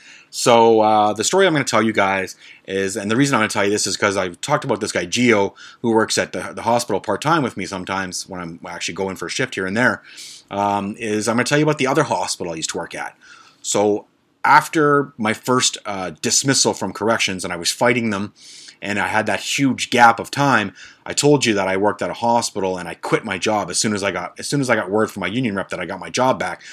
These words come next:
I quit that job immediately. So I'm gonna tell you about that job because it was the grossest job I've ever done in my life.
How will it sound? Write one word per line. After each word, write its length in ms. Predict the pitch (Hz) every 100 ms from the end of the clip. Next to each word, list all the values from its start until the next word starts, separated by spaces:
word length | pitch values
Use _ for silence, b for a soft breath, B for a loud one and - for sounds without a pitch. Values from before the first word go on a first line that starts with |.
| B -
I 100 | -
quit 260 | - 135
that 180 | 98 92
job 200 | 104 95
immediately. 580 | 90 113 110 - 76 - B B B
So 120 | -
I'm 80 | 120
gonna 100 | 143
tell 160 | 143 190
you 100 | 180
about 220 | 131 117
that 260 | 113 117 -
job 340 | 95 87 85
because 540 | 95 - 117 110 107 B B B -
it 80 | 139
was 140 | 117
the 80 | 117
grossest 400 | 123 123 143 -
job 220 | 113 107
I've 120 | 101
ever 80 | 98
done 180 | 98 95
in 60 |
my 100 | 92
life. 360 | 90 69 -